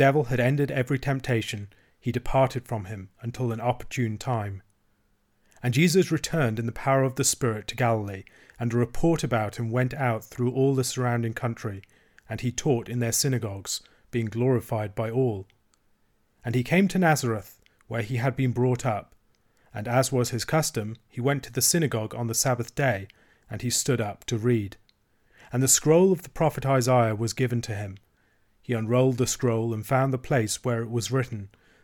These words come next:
"The Spirit of the Lord is upon me, because he has anointed me to preach good news to the poor. He has sent me to proclaim liberty to the captives and recovering of sight to the blind, to set at liberty those who are oppressed,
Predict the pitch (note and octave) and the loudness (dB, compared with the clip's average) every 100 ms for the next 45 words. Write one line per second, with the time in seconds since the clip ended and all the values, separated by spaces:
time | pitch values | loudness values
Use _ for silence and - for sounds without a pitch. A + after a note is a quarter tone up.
0 | _ A2 - - D3 D#3 D#3 C3 C#3+ C3+ | _ -2 0 6 8 8 4 -2 0 4
1 | C3 A2 A2 A#2 - C3 A2 G#2 G2 _ | 4 2 -2 -4 -2 0 0 -4 -12 _
2 | _ _ _ A#2 - A#2+ - A#2 A#2+ A#2 | _ _ _ -8 -2 -2 0 -2 0 2
3 | C3 D3+ B2 A#2+ G#2+ G2+ - D3 B2 - | 4 2 0 -6 -6 -8 -6 -2 -2 -2
4 | B2+ G#2+ C3+ B2+ G2+ - G#2+ - C3+ G#2+ | -2 0 0 2 0 -6 -8 -4 -2 -2
5 | G2 _ _ _ _ - A2 A2+ - D3+ | -6 _ _ _ _ -6 -4 0 4 4
6 | C3 C3 B2+ - - C#3 B2+ A#2 C#3 D3 | 2 -2 -4 -10 -4 2 2 2 2 0
7 | D3 C3 - B2+ C#3 B2 - G#2 G2+ - | -4 -6 -6 -4 -2 -2 -4 -8 -6 -8
8 | _ - - A#2 A2+ - C#3+ C#3 A#2 G#2+ | _ -16 -6 -4 -4 -4 -2 0 -2 -2
9 | - B2+ A#2 G2+ - A2 B2 A#2 G2+ F#2 | 0 2 0 -2 -8 -4 -2 -2 -4 -8
10 | - _ _ _ _ - - C3+ C#3 B2 | -16 _ _ _ _ 0 4 4 4 2
11 | C3+ B2 - A2 A#2 A#2+ - C3 A#2 A2+ | 2 0 -4 -4 0 0 0 -2 0 -2
12 | - A#2+ G#2 F#2+ - | 0 -2 -2 -4 -8